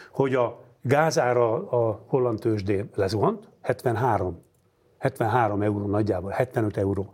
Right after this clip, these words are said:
de nyolcvannál nagyobb nem volt most hetek óta, vagy, vagy néhány hét óta. Nyilván ennek sok minden kö-, oka van, ne vitassuk, vagy ne menjünk ebbe bele, nagyon hosszú lenne a műsor.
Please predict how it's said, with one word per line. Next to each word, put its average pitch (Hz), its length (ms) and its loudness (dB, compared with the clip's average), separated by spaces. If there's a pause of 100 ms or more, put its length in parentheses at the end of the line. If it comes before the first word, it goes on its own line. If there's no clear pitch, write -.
(240)
de 117 220 0
nyolcvannál 127 540 0
nagyobb 120 300 0
nem 127 180 0
volt 107 220 -2
most 113 160 -6
hetek - 280 -4
óta, 110 300 -4 (240)
vagy, 95 220 -2 (160)
vagy 95 220 -6
néhány 110 340 0
hét 95 220 -4
óta. 143 380 -4 (520)
Nyilván 113 260 0
ennek 104 180 0
sok - 200 -6
minden 101 240 -2
kö-, 127 200 -2
oka 127 240 -2
van, 110 240 -4 (100)
ne 127 80 -2
vitassuk, 110 420 -2
vagy 110 140 0
ne 113 160 0 (260)
menjünk 107 300 0
ebbe 101 140 -2
bele, 107 160 0
nagyon 107 220 0
hosszú 107 260 -4
lenne 101 160 -4
a 92 40 -10
műsor. 214 320 -4